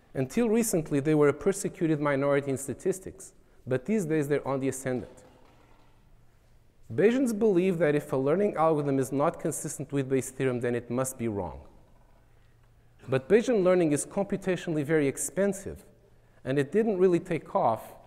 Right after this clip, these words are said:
until Huda Pearl, a professor at U C L A, made the breakthrough for which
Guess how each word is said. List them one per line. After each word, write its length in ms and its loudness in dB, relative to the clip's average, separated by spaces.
until 320 0
Huda 300 2
Pearl, 460 2
a 60 -4
professor 540 -2
at 120 0
U 100 -2
C 200 -2
L 160 4
A, 200 4
made 200 0
the 80 2
breakthrough 640 -2
for 160 -2
which 400 -2